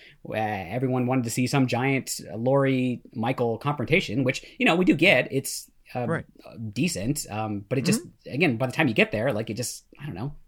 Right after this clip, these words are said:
Speaker 1: just feels like a little bit of an afterthought compared to everything else that's going on in the movie.
Speaker 2: It
Speaker 1: Um,
Speaker 2: does. Yeah, it's, it, it,
Speaker 1: but
Speaker 2: it's strange to me that each movie in this trilogy has a very different vibe. Like, the
Speaker 1: Yeah.
Speaker 2: first one is very, very safe and kind of bland and predictable.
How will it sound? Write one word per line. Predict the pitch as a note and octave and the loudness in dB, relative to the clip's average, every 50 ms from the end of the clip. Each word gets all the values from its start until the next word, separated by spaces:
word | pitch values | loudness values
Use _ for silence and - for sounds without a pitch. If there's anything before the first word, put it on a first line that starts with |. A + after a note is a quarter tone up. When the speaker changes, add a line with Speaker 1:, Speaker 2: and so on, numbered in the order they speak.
| - - | -12 -10
Speaker 1:
just | D3 D3 - - - | -10 -10 -10 -8 -4
feels | D3 D3 C3+ | -2 -2 0
like | C3+ C#3 | -2 -2
a | B2+ | -2
little | A#2+ D3 D#3 | 0 0 2
bit | C3 C3+ | 2 2
of | A#2+ | 0
an | - | 0
afterthought | - G#2 - - - - - G#2 A2 | -2 -4 -2 -2 -2 -4 -4 -6 -6
compared | - G2 G#2+ A#2+ A2+ | -6 -6 -4 -4 -4
to | G#2 | -4
everything | A2+ A2 A2+ A#2 A2 | -4 -4 -4 -2 -2
else | A#2 C#3 C3 | -2 -2 -2
that's | A2 - | -4 -4
going | G#2+ A2 A2+ | -4 -4 -2
on | A2+ A2+ | -2 -2
in | A2+ | -4
the | G2+ F#2 | -2 0
movie. | A2 D#3 G3 G2+ F#2 - - - - - - - - - - - - - - - - | 0 0 0 0 -4 -6 -10 -16 -18 -18 -20 -20 -20 -20 -20 -20 -20 -20 -20 -4 0
Speaker 2:
It | B3 C#4 C4 - - | 0 0 2 0 -2
Speaker 1:
Um, | G2 F#2+ F#2 | -2 -2 -2
Speaker 2:
does. | F2+ F#2+ G2+ - - - | -4 -4 -6 -8 -12 -14
Yeah, | - C3 C3 C3+ - | -12 -8 -6 -4 -4
it's, | - E3+ - - | -4 -6 -4 -6
it, | F3+ | -8
it, | - - | -8 -4
Speaker 1:
but | - G3 G3+ A2+ | -4 -4 -2 0
Speaker 2:
it's | F3+ G3+ G3+ - | -2 -2 -2 -4
strange | - - - G#3+ G#3+ A#3 A#3+ B3 - | -8 -6 -4 -4 -2 -2 -2 -4 -4
to | - F#3 | -4 -2
me | F3 E3 D3+ | -2 -2 -2
that | C#3+ - - | -4 -4 -4
each | - E3+ F3 - - - C#3 - | -6 -6 -6 -6 -8 -10 -8 -8
movie | - C#3 C#3 C#3+ D3 C#3 C3+ C3+ A2+ | -6 -4 -4 -4 -4 -4 -4 -4 -2
in | A2 A2+ | -2 -2
this | A2+ A2 G#2+ - - - - - | -4 -4 -6 -8 -10 -12 -14 -16
trilogy | - - - - - C3 B2+ C3 C3 A#2 A2 A#2+ G#2+ | -18 -18 -16 -12 -8 -6 -4 -2 -2 -2 -4 -4 -6
has | G#2+ - A#2+ A#2+ A#2 - | -4 -4 -4 -4 -4 -4
a | G#2+ | -8
very | G2 G#2+ A2 G#2+ A#2+ B2+ | -6 -2 0 0 0 0
different | A#2+ A2 A#2 - A#2 - - F#2+ | -2 -4 -6 -6 -6 -8 -6 -4
vibe. | F#2+ G2+ F#2+ E2 C2 B1+ A1+ - - _ - | -2 -2 -2 -2 -4 -8 -12 -14 -18 _ -6
Like, | G2 G#2 G2+ G2 - - - _ | -4 -2 -2 -4 -6 -14 -20 _
the | A2+ A2 G#2 | -6 -4 -4
Speaker 1:
Yeah. | F#2 F2+ | -4 -2
Speaker 2:
first | F#2+ D3+ D#3 E3 D#3+ - - | -2 -2 -2 -2 -4 -6 -8
one | D#3+ D#3 D3 C#3+ C#3+ | -6 -4 -4 -4 -4
is | - A#2+ A#2+ A#2 A2 A2 | -2 -2 -2 -2 -4 -4
very, | G#2+ A#2+ A#2+ B2 B2 B2 A#2+ | -2 0 2 2 2 0 -2
very | A2+ A2+ A2 G#2+ G#2+ | -2 -2 -4 -4 -4
safe | G#2 - - - - C#3 B2+ B2 B2 A#2+ - - | -6 -8 -8 -6 -2 0 0 0 0 -2 -4 -6
and | A#2+ A2 | -10 -8
kind | - A2+ G#2 | -6 -6 -6
of | G2+ F#2+ | -6 -4
bland | - G#2 G#2+ G#2+ A2 A2 G#2+ G#2+ G#2+ F2 | -2 -2 -2 0 0 -2 -2 -2 -4 -6
and | D2+ G#2 G2+ | -6 -8 -8
predictable. | - - - G#2 G2+ - A#2 A#2 - - G2+ A2+ G#2+ G2+ G#2 G2+ | -10 -8 -10 -10 -6 -6 -6 -6 -6 -6 -6 -4 -2 -2 -4 -4